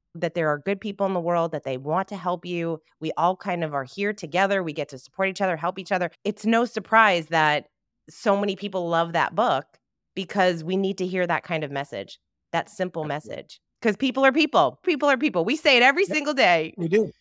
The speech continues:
Speaker 2: And we had that
Speaker 1: <laughs>
Speaker 2: conversation today. As I said, I coach a lot of executives, and none of 'em say that their problems are the market or that it's some other technical issue, whatever. It's always around people that their challenges. So starting today,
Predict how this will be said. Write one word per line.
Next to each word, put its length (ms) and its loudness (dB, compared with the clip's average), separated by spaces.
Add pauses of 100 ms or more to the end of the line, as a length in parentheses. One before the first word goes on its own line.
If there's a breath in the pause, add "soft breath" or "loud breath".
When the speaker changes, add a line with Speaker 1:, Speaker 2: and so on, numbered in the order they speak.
(120)
Speaker 2:
And 80 -6
we 80 2
had 80 2
that 140 -2
Speaker 1:
<laughs> 20 -14
Speaker 2:
conversation 600 -4
today. 160 -2
As 120 -6
I 40 -10
said, 340 0
I 80 -6
coach 260 0
a 40 -2
lot 160 0
of 40 -2
executives, 580 -2
and 320 -4
none 200 0
of 120 -2
'em 200 -14 (760)
say 280 -2
that 160 -4
their 120 -2
problems 520 -6
are 200 -4
the 120 -12
market 580 -8 (380)
or 500 -2 (240)
that 280 -6
it's 280 -8
some 180 -4
other 340 -4
technical 540 -8
issue, 280 -4
whatever. 340 -6
It's 160 -4 (120)
always 440 0
around 540 -8 (100)
people 420 -8
that 140 -12
their 120 -6
challenges. 680 -10
So 300 -4 (240)
starting 420 4
today, 520 2